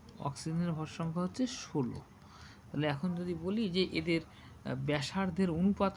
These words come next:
কত হবে, তো তাহলে দেখো কার্বনের ক্ষেত্রে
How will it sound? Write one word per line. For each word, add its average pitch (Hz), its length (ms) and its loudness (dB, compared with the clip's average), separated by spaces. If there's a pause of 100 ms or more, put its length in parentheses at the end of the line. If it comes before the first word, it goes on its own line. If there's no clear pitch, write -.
কত 185 180 -2
হবে, 180 280 -2 (880)
তো 147 60 -2
তাহলে 143 340 2
দেখো 143 260 2 (140)
কার্বনের 147 540 0
ক্ষেত্রে 170 480 -2